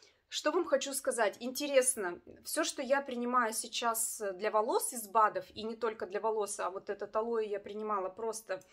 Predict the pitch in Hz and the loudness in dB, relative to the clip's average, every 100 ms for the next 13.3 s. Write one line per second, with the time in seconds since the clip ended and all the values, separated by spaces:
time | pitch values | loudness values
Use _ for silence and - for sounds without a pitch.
0 | - - - - - - - 196 - 247 | -20 -18 -18 -18 -18 -6 0 0 6 6
1 | 247 247 247 240 226 - - 277 311 330 | 6 4 2 2 0 0 0 2 2 2
2 | 277 233 - 302 302 - 269 277 240 220 | 0 -4 -10 -10 -10 -2 6 6 6 2
3 | 214 240 214 220 226 214 - 233 233 - | 2 4 2 2 -4 -4 -2 -2 -2 -4
4 | 294 381 262 - 214 220 226 196 - 226 | -2 0 -2 -2 -2 -2 -4 -4 -4 -4
5 | - 254 220 196 - - - - _ - | -2 0 2 0 -4 -14 -16 -18 _ -8
6 | 226 247 254 - 254 233 311 339 311 285 | -2 0 0 0 0 0 0 -2 0 2
7 | 285 - _ _ _ _ _ 240 - 254 | 0 -4 _ _ _ _ _ -6 6 6
8 | 262 359 311 294 - 254 254 233 - - | 6 4 2 0 0 4 8 8 6 -2
9 | - _ 247 262 302 339 262 233 285 269 | -20 _ -4 0 0 0 2 6 6 6
10 | 226 - 202 254 269 233 - - - 233 | 4 0 -2 2 4 2 0 -8 -8 -4
11 | 233 320 - - 254 208 262 311 254 247 | 0 0 2 0 0 0 0 2 0 0
12 | - 214 - 285 294 262 - - 202 196 | 0 -2 -2 -8 -4 -2 -4 -6 -8 -8
13 | 196 196 | -4 -4